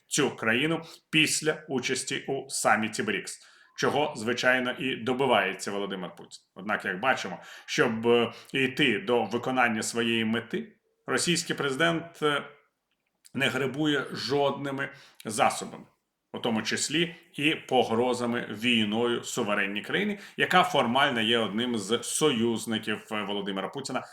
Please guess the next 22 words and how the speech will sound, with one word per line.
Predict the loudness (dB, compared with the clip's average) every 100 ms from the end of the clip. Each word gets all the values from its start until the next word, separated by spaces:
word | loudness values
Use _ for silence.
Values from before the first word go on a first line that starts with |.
| -8
на | 4 6
африканському | 6 2 -4 -4 -4 -10 -16 -16 _
континенті. | -8 -8 -10 -12 _ -20 _ -20 -20 0
Саме | 4 6 4
це | 4 6 6 4
і | -2 -2 -10 -2
говорить, | 4 6 6 4 0 -4 -2
е, | 0 0 0
про, | 0 0 -2 -12 -20 -4
е, | -2 2
той | 2 4
факт, | 6 6 2 -6
що | -4 0 0 -2 0
домовитися | 2 4 4 4 0 -4 -4
з | -4
Російською | -4 -4 -6 -6 -6
Федерацією | -4 -2 -2 -2 -8
Путіна | -8 -10 -8 -8
неможливо | -4 -2 -2 0 0
ні | 0 -2
про | -4 -6
що. | -8 -16